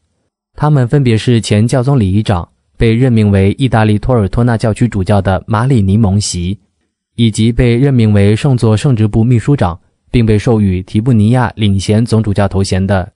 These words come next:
费拉达神父。据美国C N A网报道，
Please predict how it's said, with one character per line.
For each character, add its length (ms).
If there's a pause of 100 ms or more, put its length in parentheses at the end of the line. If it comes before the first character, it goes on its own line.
费 200
拉 200
达 240
神 240
父。 300 (880)
据 180
美 160
国 160
C 160
N 100
A 100
网 160
报 180
道， 220